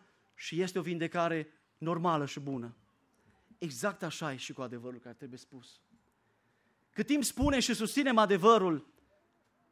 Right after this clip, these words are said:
trebuie să și trăiești în adevăr. Cât timp vrei să-l spui adevărul, trebuie să se vadă și în exteriorul tău că ești în adevăr. Omul acesta, pocăința și viața lui s-au manifestat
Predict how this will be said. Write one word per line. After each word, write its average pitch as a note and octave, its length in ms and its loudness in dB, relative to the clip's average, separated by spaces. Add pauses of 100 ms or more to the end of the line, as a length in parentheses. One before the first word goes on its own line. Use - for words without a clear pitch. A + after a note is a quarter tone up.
(260)
trebuie - 220 -2
să F#3 100 -2
și G3+ 140 0
trăiești E3+ 320 0
în D#3+ 80 0
adevăr. B2+ 460 -4 (1300)
Cât F#3+ 140 -2
timp A#3+ 180 0
vrei A#3+ 160 4
să-l B3 180 6
spui C#4+ 380 4
adevărul, F3 600 6 (580)
trebuie - 220 -2
să - 100 -2
se - 120 -4
vadă E3+ 240 4
și D#3 120 -4
în F3+ 60 2
exteriorul D#3 400 2
tău D3+ 120 -4
că - 100 -8
ești E3 260 -2
în D#3+ 80 -2
adevăr. B2+ 460 -8 (1160)
Omul C#4 220 4
acesta, A#3 680 0 (2500)
pocăința A3+ 600 4
și F#3 140 -2
viața G3+ 360 2
lui F3 320 -2 (560)
s-au - 200 -4
manifestat F3 760 -2